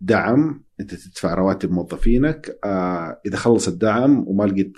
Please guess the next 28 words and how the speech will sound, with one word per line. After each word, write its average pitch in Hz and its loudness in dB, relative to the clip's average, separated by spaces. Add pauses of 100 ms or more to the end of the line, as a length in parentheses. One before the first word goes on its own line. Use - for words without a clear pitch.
حتقفل 98 -4
هذا 90 -6
المكتب 104 -2
وتسلمه 90 0
صاحب - -12
العقار. 131 -2
نفس - 4
الشيء - -2
ترى - -16
ال-، - -20
ال-، 76 -12
ال-، 92 -4
الأبحاث، - -4 (260)
نفس 190 6
الشيء. - -4 (1300)
أنا 147 8
يسموهم 131 6 (400)
you 143 10
live 135 8
on - 0
soft - 2
money، 85 2
تعيش 143 4
على، 110 6
على، 113 4
على 113 4 (720)
أموال، 127 8
آه، 92 4